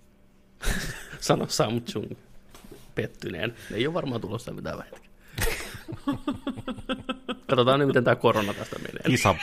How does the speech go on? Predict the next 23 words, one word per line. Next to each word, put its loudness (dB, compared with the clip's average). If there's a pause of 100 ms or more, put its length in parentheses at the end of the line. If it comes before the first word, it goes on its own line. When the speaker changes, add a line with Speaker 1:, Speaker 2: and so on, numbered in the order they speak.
(100)
Speaker 2:
peruttu. 10
Speaker 1:
<laughs> 8 (2000)
Speaker 2:
Fuck. 4 (180)
Speaker 1:
Niin. -8 (580)
Tota, -4 (500)
lopputaistelu, 2 (340)
toi 2
kuolee 4
toi -2 (160)
Sub-Zero. -4 (1080)
Mut 2
ei 4
ennen, -2 (280)
kun -8
se -6
menettää -2
armorinsa. -2 (800)
Ja -2
eikö 2
pelien 2
loressa 2
on -8
niin, -10